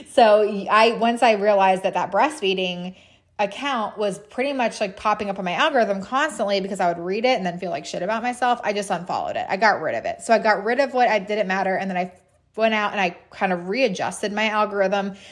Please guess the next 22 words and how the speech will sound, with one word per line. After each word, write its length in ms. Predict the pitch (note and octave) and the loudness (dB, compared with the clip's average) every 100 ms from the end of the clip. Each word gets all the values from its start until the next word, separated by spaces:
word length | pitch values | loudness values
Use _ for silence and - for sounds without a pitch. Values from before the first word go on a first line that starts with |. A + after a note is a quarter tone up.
| - - | -20 -6
to 140 | A#3 | -2
bring 200 | G#3 G#3+ | 0 0
me 80 | A#3 | 0
the 120 | G#3+ | 0
stuff 260 | G#3+ G3 G3 | 0 0 2
that 100 | F3+ | 0
I 100 | F3 | 0
wanted 440 | E3+ F3 F3 E3+ | -2 -4 -4 -8
to 120 | F3 | -10
see. 340 | E3+ - A2 - | -10 -12 -10 -6
So 160 | F#3+ | -4
the 80 | F#3 | -4
things 300 | F#3 A3 G#3+ | -4 -4 0
that 120 | G#3 | -2
brought 240 | F3+ F3 F3 | 0 -2 -2
me, 460 | E3+ E3 F#3 - _ _ | -10 -10 -12 -14 _ _
that 140 | F#3+ F#3 | -4 -2
made 140 | F#3 | -2
me 120 | F3+ | -4
feel 260 | - E3 E3 | -6 -4 -2
really 240 | F3 D#3 | -2 -4
good, 340 | D#3+ D3 E3+ | -4 -4 -4